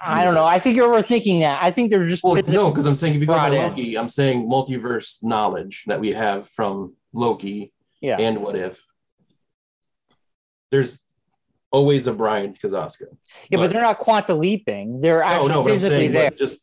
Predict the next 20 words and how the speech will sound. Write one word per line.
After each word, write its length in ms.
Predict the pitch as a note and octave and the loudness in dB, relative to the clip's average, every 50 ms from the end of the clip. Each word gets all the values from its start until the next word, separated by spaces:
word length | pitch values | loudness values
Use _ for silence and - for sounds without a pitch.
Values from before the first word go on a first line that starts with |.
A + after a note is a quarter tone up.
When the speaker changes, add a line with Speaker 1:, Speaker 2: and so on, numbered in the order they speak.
| - | -6
Speaker 2:
I'm 140 | G#2+ A#2 B2+ | -4 -2 0
using 220 | C#3 C#3+ B2 B2 | 0 0 0 0
it 40 | B2 | -2
as 120 | A#2 G#2+ A2 | -4 -4 -6
an 40 | |
example 400 | A2 - A2 A2 G#2+ - - G2 | -8 -6 -6 -6 -6 -6 -8 -12
for 120 | F2+ G#2 G2 | -10 -12 -12
people 300 | - A2 G#2 - G2+ G2 | -12 -12 -12 -10 -10 -8
to 160 | G2 F#2 F#2 - _ _ _ _ _ _ _ _ - | -8 -10 -12 -12 _ _ _ _ _ _ _ _ -8
understand 500 | - G#2+ G#2+ G2 - - G#2+ G#2+ G2+ G2 | -8 -6 -6 -8 -8 -8 -8 -6 -6 -8
the 40 | F#2+ | -10
best, 420 | F2 F#2 B1+ - - - - _ _ _ _ _ _ _ _ _ _ _ _ _ _ _ | -10 -12 -12 -12 -14 -18 -20 _ _ _ _ _ _ _ _ _ _ _ _ _ _ _
or 120 | - G2+ G#2 | -16 -16 -14
for 100 | - A2 | -10 -8
me 120 | A2+ A#2 | -8 -6
to 100 | G2+ F2 | -6 -6
understand 380 | F2 F#2 F2+ - - F2+ F2+ F2 | -8 -10 -10 -12 -12 -14 -14 -14
the 40 | D#2 | -14
best. 320 | D2 C#2 - - - _ _ _ _ _ _ _ _ _ _ _ _ _ _ _ _ _ _ _ - | -14 -16 -16 -16 -20 _ _ _ _ _ _ _ _ _ _ _ _ _ _ _ _ _ _ _ -2
Like, 340 | A2+ A2+ G#2+ F#2+ - - | 0 0 0 -2 -4 -16